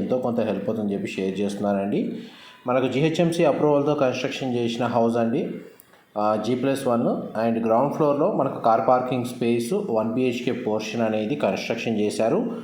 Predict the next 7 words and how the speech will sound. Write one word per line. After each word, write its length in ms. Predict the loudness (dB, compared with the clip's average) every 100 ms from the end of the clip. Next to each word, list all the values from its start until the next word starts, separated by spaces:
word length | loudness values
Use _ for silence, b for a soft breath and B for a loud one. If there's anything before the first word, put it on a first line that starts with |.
| B B B 0
టోటల్ 320 | 2 4 4 6
హౌస్ 260 | 4 4 0 0
ఫేసింగ్ 340 | 0 0 0
వచ్చేసి 440 | 0 0 0 0 -2 0 -2
ఈస్ట్ 200 | -2 -2 0
ఫేసింగ్ 340 | 0 0 2
అండి. 180 | 2 0